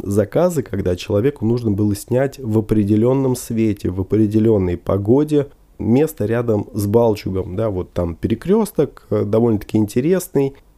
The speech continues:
где, в принципе, что-то происходит. И ему нужно было повторить совершенно определённый кадр, который он мне закинул.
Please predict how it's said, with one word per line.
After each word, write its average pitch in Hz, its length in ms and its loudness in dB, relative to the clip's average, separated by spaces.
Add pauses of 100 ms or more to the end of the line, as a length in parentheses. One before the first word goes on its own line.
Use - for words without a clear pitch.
(140)
где, 110 340 0
в - 80 -10
принципе, - 420 -4
что-то 104 320 -2
происходит. 101 680 -4 (300)
И - 60 -4
ему 147 360 0
нужно 160 360 0
было 131 240 2
повторить 127 720 -2
совершенно 127 800 0
определённый 107 560 0
кадр, 190 320 0
который 143 380 2
он 127 240 2 (180)
мне 110 380 2
закинул. 104 640 -2